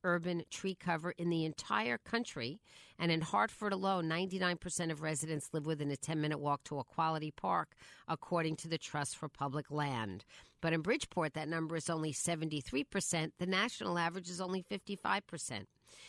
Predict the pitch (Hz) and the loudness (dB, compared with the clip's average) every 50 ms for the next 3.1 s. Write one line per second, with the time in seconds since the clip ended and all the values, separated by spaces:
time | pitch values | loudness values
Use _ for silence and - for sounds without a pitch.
0 | - - - - - - 180 170 165 185 220 226 - - 185 175 - - 170 - | -20 -20 -14 -8 -2 0 0 2 4 4 2 2 4 2 2 2 2 0 -4 -4
1 | - - 175 165 160 - - 147 127 - - - - 165 165 160 - - - - | -2 0 0 -2 -2 0 -2 -4 -4 -4 -6 0 2 2 4 2 0 -4 -2 -2
2 | 165 156 - - - 143 - 165 - - - 185 190 214 254 - - - - - | -2 -2 -2 -4 -6 -6 -6 -8 -6 0 2 4 4 4 2 0 -4 -4 -4 -4
3 | - | -6